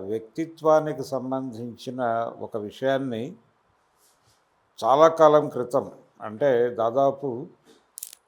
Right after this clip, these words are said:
ఎనభై దశకం ప్రారంభంలో, అంటే ఎనభై ఒకటి, ఎనభై రెండు ప్రాంతాల్లో ఒక సినిమా పత్రికకి ఇచ్చినటువంటి ఇంటర్వ్యూలో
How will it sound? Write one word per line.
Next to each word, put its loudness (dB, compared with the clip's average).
ఎనభై 0
దశకం 0
ప్రారంభంలో, 2
అంటే -8
ఎనభై -2
ఒకటి, -6
ఎనభై -2
రెండు -4
ప్రాంతాల్లో -4
ఒక -4
సినిమా -2
పత్రికకి -2
ఇచ్చినటువంటి -8
ఇంటర్వ్యూలో -8